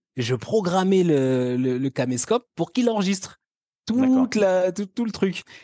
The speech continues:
Speaker 1: Et du coup, le, le lendemain, avec, avec les potes, on le regardait, on regardait les clips et tout. Donc, en fait, je sortais pas.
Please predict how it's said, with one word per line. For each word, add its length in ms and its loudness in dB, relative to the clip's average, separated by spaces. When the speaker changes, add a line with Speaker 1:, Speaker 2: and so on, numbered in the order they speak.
Speaker 1:
Et 140 -2
du 160 -2
coup, 180 2
le, 140 4
le 140 0
lendemain, 340 0
avec, 260 0
avec 300 -2
les 80 -2
potes, 240 -2
on 80 2
le 60 0
regardait, 540 2
on 140 0
regardait 360 -2
les 120 0
clips 400 0
et 80 0
tout. 300 -2
Donc, 160 2
en 40 -2
fait, 140 0
je 60 0
sortais 300 0
pas. 160 0